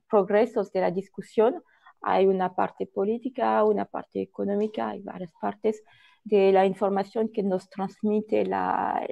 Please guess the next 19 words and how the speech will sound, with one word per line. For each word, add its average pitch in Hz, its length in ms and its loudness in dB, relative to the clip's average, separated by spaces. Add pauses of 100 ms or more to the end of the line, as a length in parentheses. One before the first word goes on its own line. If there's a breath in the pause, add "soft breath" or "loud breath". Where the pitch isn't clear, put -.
la 190 180 -6
Comisión 202 520 -2
Europea, 196 600 -2 (420 loud breath)
eh, 180 60 -20 (840)
la 175 100 -2
delegación 180 560 -2
que - 120 -12
negocia. 214 640 -4 (480 loud breath)
Eh, 180 260 -6 (100)
hay 196 180 4
cada, - 640 -2 (280)
cada 190 260 -2
vez 190 280 -2 (120)
más 180 220 -2 (140)
progresos. 226 600 -2
Ahora 196 600 2
está 185 600 -6 (400 soft breath)
Paraguay 196 580 6
como 196 760 0